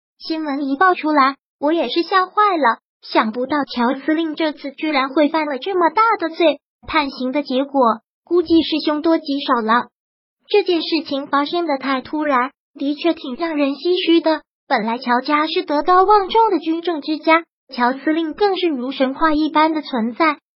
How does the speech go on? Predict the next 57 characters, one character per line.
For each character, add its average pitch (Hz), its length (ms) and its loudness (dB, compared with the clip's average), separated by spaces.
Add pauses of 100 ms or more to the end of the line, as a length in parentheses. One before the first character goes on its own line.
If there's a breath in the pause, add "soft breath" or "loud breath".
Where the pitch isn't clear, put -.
(440)
现 370 220 0
在 302 240 0
乔 269 220 -4
司 381 200 -2
令 427 220 -2
倒 233 180 -2
下 330 260 2
了， 262 220 2 (260)
必 294 120 -6
然 262 240 0
乔 240 240 2
家 269 240 4
整 254 200 0
个 247 120 -2
家 302 220 0
族 277 200 -4
也 262 220 -2
就 311 120 0
倒 226 220 -2
下 269 220 2
了。 233 300 0 (520)
哎， 277 300 -2 (320)
这 381 140 0
种 262 180 -6
事 - 60 -4 (220)
情 277 220 -2
我 254 200 0
们 247 180 -4
也 285 160 0
不 330 120 -4
能 269 200 -4
多 320 160 2
做 302 160 2
评 262 240 -10
论， 311 300 0 (300)
那 370 140 0
就 359 220 2
这 370 180 4
样 294 260 2
吧。 262 260 -4 (220)
我 269 200 2
这 311 140 0
两 226 240 -2
天 285 280 0
会 339 160 4
先 339 240 -2
住 359 160 0
在 311 160 0
依 277 60 -2
依 311 260 2
那 320 160 0
里， 247 240 0 (220)
有 240 180 0
什 247 140 -4
么 262 100 -2
消 330 240 2
息 349 60 -8